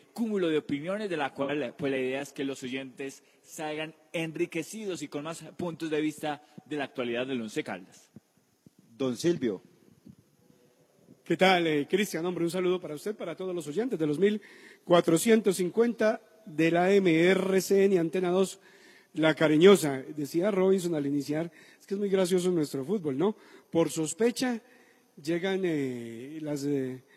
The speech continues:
Speaker 3: las denuncias y las reacciones de los clubes ante Dimayor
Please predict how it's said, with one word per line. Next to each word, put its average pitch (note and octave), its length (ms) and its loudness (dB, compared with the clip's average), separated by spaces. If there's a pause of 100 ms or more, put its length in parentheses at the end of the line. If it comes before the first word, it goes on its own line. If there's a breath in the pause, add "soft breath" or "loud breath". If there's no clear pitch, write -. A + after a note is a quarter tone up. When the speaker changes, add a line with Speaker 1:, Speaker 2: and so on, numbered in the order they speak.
(400 soft breath)
Speaker 3:
las C#3 680 -2
denuncias F3+ 1120 2
y C3+ 400 -2 (400 loud breath)
las C#3+ 180 -2
reacciones D#3 600 -2
de D3+ 80 0
los C#3 180 -4
clubes F3 360 2
ante C3+ 200 -4
Dimayor C#3 540 0